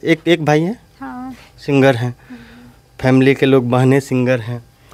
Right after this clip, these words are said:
Speaker 1: बह-, बहन लोग भी, अ, स्टेज वगैरह में या एल्बम में गाना गाती है?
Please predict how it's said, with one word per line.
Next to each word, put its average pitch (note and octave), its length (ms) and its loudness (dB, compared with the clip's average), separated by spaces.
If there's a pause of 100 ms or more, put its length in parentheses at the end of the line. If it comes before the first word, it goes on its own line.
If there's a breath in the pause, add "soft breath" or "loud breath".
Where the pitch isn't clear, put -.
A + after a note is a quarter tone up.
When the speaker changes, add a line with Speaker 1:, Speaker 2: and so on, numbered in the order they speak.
(120)
Speaker 1:
बह-, E3+ 420 2
बहन E3+ 240 4
लोग G3+ 320 4
भी, F#3 440 2
अ, D#3 60 2 (600)
स्टेज D3 260 -2
वगैरह C#3+ 300 2
में D3 160 0
या C#3 100 2
एल्बम C3+ 240 2
में C#3 200 -2
गाना C3+ 220 0
गाती C#3 260 -2
है? G#3+ 140 -8